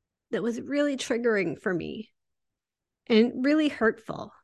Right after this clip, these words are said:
And then I had to go through the whole afternoon helping them. They came over to get my help.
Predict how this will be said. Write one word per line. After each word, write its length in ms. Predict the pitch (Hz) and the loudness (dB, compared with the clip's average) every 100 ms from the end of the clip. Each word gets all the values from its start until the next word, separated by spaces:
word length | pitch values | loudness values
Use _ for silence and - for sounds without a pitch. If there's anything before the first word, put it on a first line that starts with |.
| _ _ _ _ _ _ _ _ _ | _ _ _ _ _ _ _ _ _
And 160 | 240 247 | 4 4
then 120 | 269 | 4
I 60 | 262 | 2
had 220 | 247 269 | 0 0
to 100 | 269 | 0
go 240 | 214 233 262 | 4 4 4
through 280 | - 233 | 2 2
the 80 | 214 | 2
whole 260 | 214 240 254 | 2 0 0
afternoon 520 | 233 - 226 208 196 | 0 -2 0 2 0
helping 540 | - 277 320 320 202 | 0 0 0 0 0
them. 500 | 185 240 202 180 214 | 2 4 2 0 -2
They 120 | 202 233 | -2 -2
came 320 | - 285 233 | -2 -4 -2
over 320 | 202 196 180 | 0 0 0
to 140 | 180 | -2
get 160 | 185 175 | -4 -4
my 280 | 180 175 269 | -2 0 0
help. 480 | 185 202 135 - | -4 -8 -8 -4